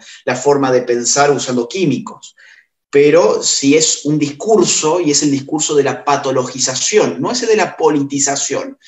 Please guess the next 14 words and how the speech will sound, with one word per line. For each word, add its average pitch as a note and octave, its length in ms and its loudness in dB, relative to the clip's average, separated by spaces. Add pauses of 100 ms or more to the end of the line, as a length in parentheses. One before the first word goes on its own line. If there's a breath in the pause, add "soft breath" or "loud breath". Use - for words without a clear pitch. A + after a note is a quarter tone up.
(180 loud breath)
Cuando D3 180 -6
uno G3+ 260 -2
pol-, C#3+ 420 2
eh, C3 460 0
lleva - 340 2
algo G#3 240 4
a - 60 4
la C#3+ 80 2
arena F3 320 -2
política, D#3 800 -4
hay F3 160 0
una F3 100 -4
discusión D3 880 -2
política - 680 -12